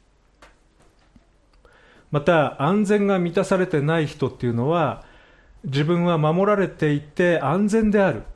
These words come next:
ていう確信がない人。また、希望が満たされていないっていうのは、自分の人生の行く行き着くこの先ですね、への見通しとか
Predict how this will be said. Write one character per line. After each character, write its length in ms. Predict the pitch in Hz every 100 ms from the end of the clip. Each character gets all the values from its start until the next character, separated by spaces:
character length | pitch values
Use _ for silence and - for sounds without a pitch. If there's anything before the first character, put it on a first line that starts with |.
| - - _ - - -
て 80 | -
い 20 | 113
う 80 |
確 240 | 104 117 -
信 220 | - 117
が 100 | 110
な 140 | 104
い 60 | 92
人。 260 | 87 - - _ - - - _ - - _ _ _ _ _ _ _ - -
ま 120 | 127
た、 140 | 120 120
希 180 | -
望 280 | 131 165 175
が 180 | 170 165
満 160 | 147 143
た 100 | 156
さ 120 | 175
れ 100 | 156
て 160 | 151
い 100 | 131
な 160 | 143 147
い 60 | 147
っ 20 |
て 220 | - -
い 40 |
う 40 | 120
の 120 | 123
は、 300 | 156 131 - - - - - - _ -
自 180 | 123 147
分 200 | 175 175
の 100 | 170
人 200 | 156 190
生 140 | 185
の 120 | 156 147
行 140 | 151
く 160 | 185 180 - - - -
行 180 | 165 165
き 160 | 156 190
着 140 | -
く 320 | - 180 170 170 - -
こ 100 | 143
の 800 | 143 139 135 131 131 127 123 - _ _
先 300 | - 151 147
で 100 | 127
す 120 | 127 104
ね、 240 | 123 170 - _ _ _ _ _ _ _ _ -
へ 80 | 156
の 160 | 151
見 180 | 127 131
通 260 | 131 170 156
し 160 | -
と 100 | -
か 400 | - 151 135 101